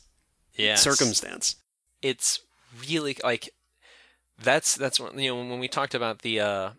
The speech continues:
Speaker 1: human evolution, we talked about the fact that it's a very complete fossil record, which makes it very interesting
Speaker 2: Mm-hmm.
Speaker 1: 'cause you have such a full picture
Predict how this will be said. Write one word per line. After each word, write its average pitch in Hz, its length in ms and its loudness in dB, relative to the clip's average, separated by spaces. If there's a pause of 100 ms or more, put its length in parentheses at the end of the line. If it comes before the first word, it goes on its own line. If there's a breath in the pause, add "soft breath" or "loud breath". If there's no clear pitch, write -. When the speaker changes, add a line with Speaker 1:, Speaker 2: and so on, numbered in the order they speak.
(120)
Speaker 1:
human 151 420 -4
evolution, 104 680 -8 (120)
we 117 100 -12
talked 117 180 -4
about 113 140 -6
the - 60 -10
fact 113 160 -2
that 107 100 -2
it's 104 100 -6
a 107 60 -4
very 107 320 -4
complete - 640 -14
fossil 104 400 -8
record, 101 340 -6
which 95 180 -12
makes 101 200 -6
it 92 80 -4
very 95 220 -6 (200)
interesting 104 680 -4
Speaker 2:
Mm-hmm. 101 420 -2 (100)
Speaker 1:
'cause 107 200 -4
you 110 80 -8
have 104 180 -2
such - 240 -2
a 98 240 -4
full - 580 -12
picture - 680 -6